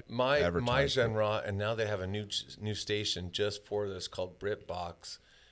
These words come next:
Speaker 1: Um, my, my genre is, uh, British thrillers, British, uh, crime dramas.
Speaker 2: Oh, really?
Speaker 1: Yeah, that's, that, that's my flavor right there.
Speaker 2: Huh.
Speaker 1: Um,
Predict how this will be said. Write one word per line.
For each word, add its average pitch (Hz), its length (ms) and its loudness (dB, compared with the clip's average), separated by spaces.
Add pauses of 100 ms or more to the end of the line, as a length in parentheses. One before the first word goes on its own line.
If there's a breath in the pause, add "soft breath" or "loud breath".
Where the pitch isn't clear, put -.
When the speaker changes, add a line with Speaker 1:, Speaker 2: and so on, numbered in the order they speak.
(180 soft breath)
Speaker 1:
Um, 95 380 0
my, 104 800 0 (180)
my 101 220 0
genre 113 680 0 (100)
is, 92 760 -8 (120)
uh, 90 500 -8 (120)
British - 580 -4 (400)
thrillers, 87 560 -6
British, 92 640 -6
uh, 85 280 -6
crime 90 300 -4
dramas. 85 600 -10 (120)
Speaker 2:
Oh, 80 100 0
really? 101 380 4 (200)
Speaker 1:
Yeah, 90 200 2
that's, - 420 -4
that, 92 300 -4
that's 104 240 -2
my 101 100 -2
flavor 90 480 -4
right 85 140 -8
there. 87 320 -8 (280 soft breath)
Speaker 2:
Huh. - 460 -6
Speaker 1:
Um, 92 640 -2